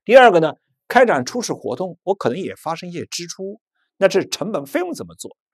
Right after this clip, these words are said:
第一步先讲收取的这笔钱怎么做。其实这个问题我们刚才已经讲过了，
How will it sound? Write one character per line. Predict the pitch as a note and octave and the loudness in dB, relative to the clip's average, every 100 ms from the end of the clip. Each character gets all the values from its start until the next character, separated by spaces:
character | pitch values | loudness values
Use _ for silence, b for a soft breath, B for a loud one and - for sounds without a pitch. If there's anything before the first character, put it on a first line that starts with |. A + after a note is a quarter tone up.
| _ _ | _ _
第 | F#3+ | -2
一 | B3 | 0
步 | B3+ A#3+ - _ _ | 2 2 0 _ _
先 | - - F#3 F3+ | -8 -2 0 0
讲 | C#3+ F2 - _ _ | -4 -6 -10 _ _
收 | - - A#3 A3 | -2 4 6 4
取 | - G#2 | -2 -4
的 | A2+ | -2
这 | D#3 | -2
笔 | A#2 | -4
钱 | - E2+ G2 | -10 -14 -14
怎 | F#2 | -16
么 | E2+ | -18
做。 | - - _ _ | -18 -20 _ _
其 | - | -2
实 | B3 | 0
这 | D4 | 2
个 | B3 | 2
问 | C#3 | 2
题 | C3+ | -2
我 | G#2+ | -4
们 | G#2+ | -4
刚 | D3 | -6
才 | D#3+ | -6
已 | |
经 | D3 D3+ | -8 -10
讲 | C3+ G2 | -12 -12
过 | - | -4
了， | D#3 | -2